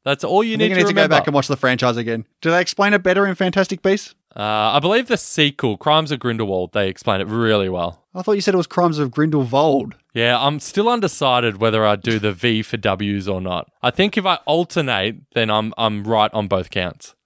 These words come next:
Speaker 2: How good is it that McGonagall sends the Slytherin house down to the dungeon? Sick of all their shit.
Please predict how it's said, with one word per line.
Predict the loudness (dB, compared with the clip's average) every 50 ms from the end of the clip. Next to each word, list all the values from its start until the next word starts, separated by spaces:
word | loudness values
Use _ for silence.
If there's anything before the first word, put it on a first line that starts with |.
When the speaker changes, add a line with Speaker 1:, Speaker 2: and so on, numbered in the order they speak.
| _ _ _ _
Speaker 2:
How | _ -2 0
good | 0 2 0
is | 2 0
it | 0 -2 -2 -4 -6
that | -4 -4
McGonagall | -2 0 0 0 0 0 0 -2 -2
sends | -2 -2 -4 -2 -4
the | -6
Slytherin | -6 -4 -2 -2 -2 -2 -2 -2
house | -2 -4 -4 -6
down | -6 -6 -4 -4
to | -4
the | -2
dungeon? | 0 0 0 0 0 -2 -4 -6 -8 _ _ _ _ _ -18 -6
Sick | -4 -2 0
of | 0 0
all | 0
their | 0 0 0
shit. | -2 -2 0 -2 -2 -2